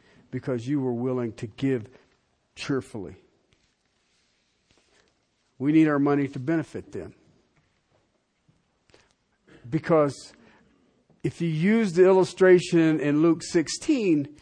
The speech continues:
you can say, "Well, that guy's cutting these bills, saving these people some money, and he has a friend for a time."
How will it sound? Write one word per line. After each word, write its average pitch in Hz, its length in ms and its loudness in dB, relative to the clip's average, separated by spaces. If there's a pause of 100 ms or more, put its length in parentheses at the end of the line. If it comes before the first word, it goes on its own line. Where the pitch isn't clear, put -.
(260)
you 175 160 -2
can 170 180 2
say, 175 380 6
"Well, 160 160 2
that 220 160 6
guy's 196 260 6
cutting 170 300 0
these 160 260 0
bills, 180 600 2 (180)
saving 185 360 2
these 170 180 0
people 151 320 -2
some 143 260 -4
money, 220 420 0 (260)
and 147 140 -2
he 233 200 2
has 170 460 6
a 143 140 -2
friend 196 480 0
for 160 240 0
a 151 40 2
time." 156 560 2